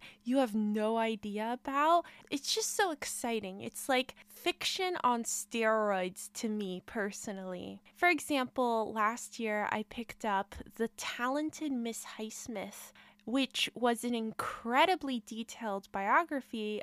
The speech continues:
of an author I had never heard of before picking up the book, Patricia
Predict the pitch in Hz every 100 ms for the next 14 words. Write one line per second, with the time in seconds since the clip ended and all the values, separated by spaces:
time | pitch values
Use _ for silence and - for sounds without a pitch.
0 | - 208 202 202 - 208 - 269 392 -
1 | 247 214 - - - - 226 226 220 202
2 | 202 - 453 392 214 214 - - 208 -
3 | 208 - 214 - 196 180 - - 262 -
4 | - - _ - - 220 196 202